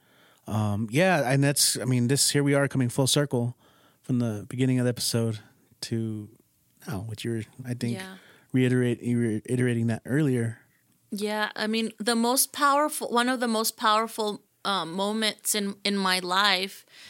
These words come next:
Speaker 2: and, and the tour so far was that, you know, I've only had one show. I have a show tomorrow
Speaker 1: Mm-hmm.
Speaker 2: here in El Paso. Was my, my grandma just happened to be in Houston visiting my aunt.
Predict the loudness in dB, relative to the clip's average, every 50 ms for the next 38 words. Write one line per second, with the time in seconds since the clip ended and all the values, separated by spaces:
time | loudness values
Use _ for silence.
0 | -20 -20 -20 -20 -10 -2 0 2 2 2 0 -4 -6 -6 -4 -2 -2 -2 -2 -2
1 | -4 -4 -4 -4 -4 -2 -2 -2 0 -2 -2 -2 -2 -4 -4 -4 -4 -4 -2 -4
2 | -4 -6 -4 -2 2 2 4 4 4 4 2 0 -2 -2 -2 -4 -4 -4 -2 -2
3 | -2 -2 -4 -4 -2 -2 -2 -2 -2 -2 -2 -2 -2 -2 -2 -2 -2 -2 -6 -6
4 | -4 -4 -4 -2 -2 -2 -4 -2 -4 -4 -4 -4 -6 -6 -6 -6 -6 -8 -6 -6
5 | -4 -4 -4 -4 -4 -6 -6 -8 -10 -16 -20 -18 -14 -10 -10 -6 -2 -2 0 0
6 | 0 0 -2 -4 -6 -6 -2 0 2 2 2 2 0 0 -2 -4 -2 -2 0 0
7 | 0 0 0 2 2 2 0 -2 -4 _ _ _ _ _ _ -4 -2 0 0 -2
8 | -2 0 2 2 2 2 2 2 0 0 -2 -4 -4 0 -2 -2 -2 -2 -6 -6
9 | -6 -8 -8 -10 -8 -6 -6 -6 -6 -8 -10 -10 -6 -6 -6 -6 -8 -10 -8 -8
10 | -8 -8 -8 -8 -10 -10 -10 -10 -10 -10 -10 -8 -6 -6 -6 -8 -10